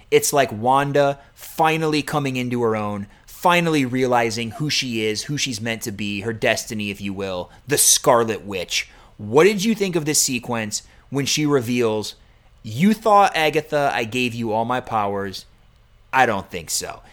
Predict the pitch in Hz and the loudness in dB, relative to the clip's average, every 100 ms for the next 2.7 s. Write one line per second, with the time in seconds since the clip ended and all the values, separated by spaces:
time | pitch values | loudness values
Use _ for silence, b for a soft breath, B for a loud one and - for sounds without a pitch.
0 | b 165 165 185 185 190 143 160 151 143 | b 0 6 6 6 4 4 0 0 0
1 | - 139 120 117 113 - b b 127 156 | 2 4 4 2 0 -6 b b -4 -2
2 | 131 117 - 160 185 180 | -2 -4 -2 0 2 0